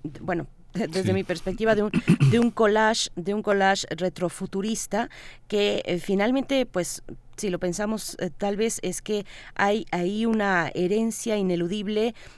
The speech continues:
Speaker 1: en lo audiovisual de lo que dejó la carrera espacial, la,
Speaker 2: Ujú.
Speaker 1: la, la guerra, los, la Guerra Fría y sus, y sus derivas también en, en ese, en ese sentido. Miguel Ángel, perdón, te interrumpí.
Speaker 2: No, no, no, no.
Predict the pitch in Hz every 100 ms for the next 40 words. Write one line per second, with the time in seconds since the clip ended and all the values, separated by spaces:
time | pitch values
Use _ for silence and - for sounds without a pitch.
0 | - 175 175 185 175 175 180 170 160 202
1 | 196 254 175 175 180 170 - 175 156 170
2 | 147 220 285 247 190 170 175 180 - 165
3 | 147 - 165 170 - - - - 170 160
4 | 160 156 - 156 156 151 - 156 156 165
5 | 196 202 196 160 170 175 170 - 170 165
6 | 175 190 180 196 202 190 - 175 180 156
7 | - - - - - - 185 165 175 190
8 | 254 208 156 165 156 170 170 156 160 156
9 | - 160 160 175 170 147 165 165 165 170
10 | 156 156 165 156 147 156 151 - 143 139
11 | 139 127 127 127 120 120